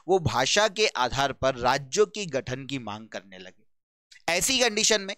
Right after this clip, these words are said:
जब भारत के सभी क्षेत्र भाषा के आधार पर राज्य की गठन की मांग कर रहे थे, तब नाइनटीन फ़ोर्टी एट में, याद रखिएगा, जून नाइनटीन फ़ोर्टी एट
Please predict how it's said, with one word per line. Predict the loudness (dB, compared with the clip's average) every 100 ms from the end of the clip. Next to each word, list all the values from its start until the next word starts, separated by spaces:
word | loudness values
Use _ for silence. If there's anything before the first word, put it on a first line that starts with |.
| -14
जब | -2 2 2 0 -20 _ -4
भारत | 0 0 2
के | 0
सभी | 2 2 2
क्षेत्र | 2 2 0 -4
भाषा | -4 0 4 2
के | 4
आधार | 2 4 2
पर | 2
राज्य | 2 2 0
की | -6 -2
गठन | -2 -4
की | -6 -6
मांग | -6 -6
कर | -6
रहे | -4 -4
थे, | -4 -8 -10 _ _ _ _ -2
तब | 2 2 0 -8 -4
नाइनटीन | 0 2 2 2 0 0
फ़ोर्टी | 2 2 4 0 0
एट | -2 -4 -6
में, | -8
याद | 0 0
रखिएगा, | 2 0 0 2 0 -2 _ _ _ _
जून | 2 2 2
नाइनटीन | 2 2 2 0
फ़ोर्टी | 0 -4 -2 -4 -4
एट | -8